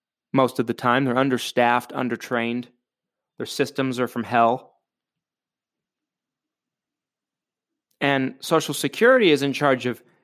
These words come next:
enrolling people into Medicare and issuing Medicare, but Medicare is not? Why? Nobody knows. That's not the point. The point is,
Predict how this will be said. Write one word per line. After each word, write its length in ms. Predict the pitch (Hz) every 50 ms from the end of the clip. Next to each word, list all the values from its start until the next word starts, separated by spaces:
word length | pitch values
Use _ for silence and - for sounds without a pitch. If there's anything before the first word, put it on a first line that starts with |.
| _ -
enrolling 520 | 135 123 117 123 160 208 247 277 269 208
people 300 | 165 160 147 - 123 123
into 160 | 120 113 117
Medicare 420 | 110 113 113 113 - - 123 113 113
and 100 | 113 135
issuing 360 | 180 208 - - 233 190 151
Medicare, 400 | 139 127 123 120 - 131 127 110
but 80 | 117
Medicare 380 | 110 123 151 202 208 - 233 240
is 80 | 240 233
not? 360 | 247 269 277 294 294 - _ _ _ _ _ _ _ _ _ _ _ _ _ _ _ _ _ -
Why? 680 | - 160 233 277 311 339 320 247 156 117 - - - _ _ _ _ _ _ _ _ _ _ _ _ _ _ _ _ _ _ _ _ _ _ _ _ _ _ _ _ _ _ _ _ _ _ _ _ _ _ _ _ -
Nobody 260 | 262 247 196 147 120
knows. 440 | 107 110 104 101 107 117 127 - - _ _ _ _ _ _ _ _ _ _ _ _ _ -
That's 160 | - 185 160 -
not 140 | 143 -
the 60 | - 107
point. 360 | - - 165 143 - - - _ _ _ _ _ _ _ _ _ _ _ _ _ _ _ _ _ _ _ _ -
The 100 | 165 175
point 380 | 170 - - 269 302 320 277 226
is, 360 | 175 147 139 143 135 135